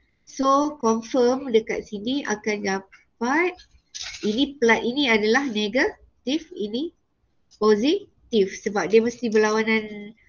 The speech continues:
berlawanan cas kan, baru dia tertarik kan. Okey,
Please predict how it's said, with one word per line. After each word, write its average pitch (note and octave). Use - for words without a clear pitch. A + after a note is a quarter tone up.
berlawanan G#3
cas C4+
kan, B3+
baru A3
dia A3+
tertarik A#3
kan. A3+
Okey, A3+